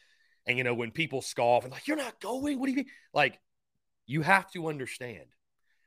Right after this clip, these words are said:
I'm not the common fan, right? I'm not the common fan anymore, right? So I've gotta put creating, and I, and I do put creating content, you know, driving value,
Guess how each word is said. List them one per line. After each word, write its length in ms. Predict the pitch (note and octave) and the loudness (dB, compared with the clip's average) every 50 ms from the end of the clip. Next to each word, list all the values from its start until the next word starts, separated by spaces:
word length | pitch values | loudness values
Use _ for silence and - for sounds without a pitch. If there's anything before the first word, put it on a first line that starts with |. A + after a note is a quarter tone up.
| _ _ _ _ | _ _ _ _
I'm 220 | - A#2+ D#3+ F3 F3+ | 0 0 0 2 2
not 260 | F3+ F3 E3+ D#3+ - | 4 4 4 4 2
the 80 | C#3+ C3 | -4 -4
common 420 | - D3+ C#3 B2+ A#2+ A2+ G#2+ G2+ | -2 0 0 0 0 -2 -8 -12
fan, 280 | - G2 E2+ C#2+ B1+ A#1 _ _ _ _ _ _ _ _ | -12 -12 -12 -12 -14 -18 _ _ _ _ _ _ _ _
right? 240 | - G#2+ G#2+ A2 A#2 - | -2 0 0 0 0 2
I'm 180 | G#2 C3+ E3 F3+ | 2 2 6 8
not 200 | F#3+ G3 F#3 - | 8 6 6 4
the 60 | F#3+ | -2
common 340 | - F#3+ F#3 F3+ F3+ E3+ D3+ | 0 0 0 0 0 -2 -4
fan 260 | - F3 D#3 D#3 D3 | 0 0 0 2 0
anymore, 420 | C#3 C3+ C3 A#2+ G2+ E2+ - - _ _ _ _ _ _ _ _ _ _ _ _ _ _ _ _ | 0 -2 -4 -6 -8 -8 -10 -20 _ _ _ _ _ _ _ _ _ _ _ _ _ _ _ _
right? 280 | G2+ G#2 G#2+ A2+ A2+ - _ _ _ _ _ _ _ _ _ _ _ _ _ | -2 0 0 0 0 -4 _ _ _ _ _ _ _ _ _ _ _ _ _
So 420 | - - C3+ B2 A2+ A2 G#2+ G#2+ - _ _ _ _ _ _ _ _ _ _ | -4 0 2 2 4 2 0 -2 -8 _ _ _ _ _ _ _ _ _ _
I've 220 | G2+ B2 D#3 E3 D#3 | 4 4 4 6 6
gotta 180 | F3+ E3+ D#3 | 4 2 2
put 260 | - - E3+ D3+ - | 0 0 -4 -4 -4
creating, 380 | - - D3 C3+ C3 D3 D3 B2+ | -8 -6 -2 0 0 0 0 -2
and 120 | B2 B2+ B2 | -2 0 0
I, 80 | C3+ - | 0 0
and 120 | C3 C3+ C3+ | 0 2 2
I 100 | C3 C3 | 2 2
do 320 | A#2 A2 F3 F#3 D3 G#2+ | 4 2 2 2 2 0
put 280 | - - D#3 C3+ - - | -2 -2 -2 -2 -2 -4
creating 500 | - - C3+ B2+ C3 D3+ D#3 D3+ C#3 - | -8 -2 0 2 2 2 2 0 -4 -6
content, 800 | - - D3+ D3+ D#3+ D#3 - - E3 D#3+ D#3 D3+ - - - _ _ _ _ _ _ _ _ _ _ _ _ _ _ _ | -2 0 0 0 0 -2 -4 -2 -2 0 -2 -2 -6 -14 -20 _ _ _ _ _ _ _ _ _ _ _ _ _ _ _
you 100 | _ B2+ | _ -6
know, 120 | A#2 A2 F2+ | -6 -6 -6
driving 560 | D2 F#2 A#2+ B2+ B2+ C#3+ D#3+ D3 D#3 D3 C3 | -8 -2 2 6 8 8 8 6 4 -2 -2
value, 840 | G2+ G2+ C3+ C3+ C#3+ D3 D3+ D3+ D3 C#3+ D3 D3 D3 D3 C#3 C3 B2+ | 0 4 6 6 6 6 4 0 -2 -4 -4 -2 -4 -4 -6 -6 -10